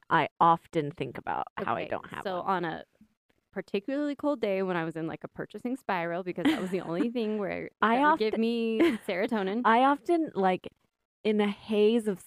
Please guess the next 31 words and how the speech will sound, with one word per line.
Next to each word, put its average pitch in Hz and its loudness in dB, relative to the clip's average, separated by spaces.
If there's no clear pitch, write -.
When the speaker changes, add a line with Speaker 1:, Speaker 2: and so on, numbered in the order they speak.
Speaker 1:
sleepiness, 175 -2
like, 165 4
I 190 4
wake 185 2
up 165 4
and 135 2
I 143 -2
think, 147 -6
"Oh, 233 2
I 220 2
bought 202 2
a 185 4
lot 160 2
of 156 -4
weird 147 -4
Speaker 2:
Yeah. 302 2
Speaker 1:
stuff 220 -10
when 202 2
I 175 2
was 180 -4
really 151 -6
tired." - -8
Speaker 2:
Yeah, 247 2
when 226 4
my 226 0
potato 269 -2
ricer 196 -2
arrived, 170 -2
I 208 2
was 190 0
like, 180 -2